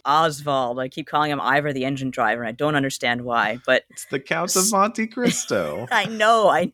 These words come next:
Speaker 1: know, but it's just, either way, he has a very serious voice, and I like him very much. He has a really fascinating story,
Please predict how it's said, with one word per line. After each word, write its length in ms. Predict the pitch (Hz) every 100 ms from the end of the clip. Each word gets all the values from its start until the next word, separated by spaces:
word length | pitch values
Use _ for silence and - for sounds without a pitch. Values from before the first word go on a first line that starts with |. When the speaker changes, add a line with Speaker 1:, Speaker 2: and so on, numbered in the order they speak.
| 185
Speaker 1:
know, 320 | 185 165 131 -
but 140 | 185 -
it's 140 | 196 -
just, 440 | - - - - _ _ _ _ _ _ _ _ _ 370 554 605 539 294
either 280 | - 226 208
way, 220 | 185 160
he 80 | 165
has 140 | 147
a 20 |
very 180 | 139 143
serious 380 | 139 139 120 120
voice, 320 | 127 113 117
and 100 | 131
I 40 | 127
like 180 | 123
him 80 | 135
very 200 | 127 123
much. 380 | 120 107 92 -
He 120 | 208 208
has 200 | 170 147
a 20 |
really 200 | 143 135
fascinating 500 | 131 120 - 117 117
story, 440 | - 127 113 113